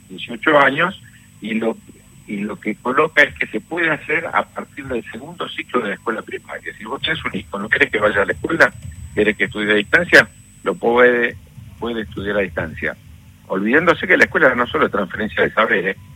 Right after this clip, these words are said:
que tampoco es lo mismo si es a distancia o es presencial,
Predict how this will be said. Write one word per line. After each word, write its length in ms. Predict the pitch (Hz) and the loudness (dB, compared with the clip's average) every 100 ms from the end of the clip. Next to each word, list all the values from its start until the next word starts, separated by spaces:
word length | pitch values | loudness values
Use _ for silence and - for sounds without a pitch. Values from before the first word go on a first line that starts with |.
| - - - | -20 -18 -10
que 100 | - | -8
tampoco 540 | - - - 92 82 | -6 -6 -4 -2 -4
es 40 | |
lo 120 | 78 80 | -4 -4
mismo 320 | 87 87 80 | -4 -4 -4
si 100 | 92 | -6
es 120 | 92 | 0
a 20 | |
distancia 560 | - 78 92 92 - 76 | -2 0 0 2 2 0
o 100 | 80 | 0
es 120 | - - | -8 -8
presencial, 600 | - 101 139 139 160 170 | -8 0 0 6 6 6